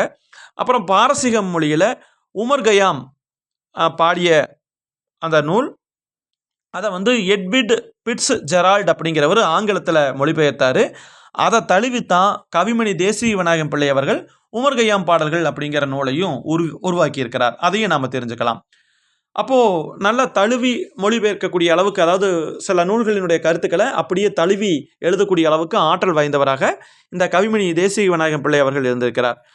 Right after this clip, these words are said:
இந்த கவிமணியினுடைய ஆசிரியர் யார் அப்படின்னு சொல்லி பார்க்குறப்போ சாந்தலிங்க தம்பிரான் அப்படிங்கிறவர் தான் கவிமணியுடைய ஆசிரியர்னு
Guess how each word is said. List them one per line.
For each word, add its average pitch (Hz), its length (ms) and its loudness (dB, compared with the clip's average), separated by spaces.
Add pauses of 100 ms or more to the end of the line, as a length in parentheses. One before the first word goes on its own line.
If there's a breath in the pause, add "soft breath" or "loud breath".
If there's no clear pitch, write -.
(320 soft breath)
இந்த 208 220 -2
கவிமணியினுடைய 233 680 2
ஆசிரியர் 208 560 0
யார் 165 260 2
அப்படின்னு 160 200 -4
சொல்லி 165 220 -6
பார்க்குறப்போ 143 520 -2 (120)
சாந்தலிங்க 214 480 2
தம்பிரான் 147 600 0
அப்படிங்கிறவர் 135 540 -2
தான் 160 260 0
கவிமணியுடைய 151 680 -2
ஆசிரியர்னு 143 480 -2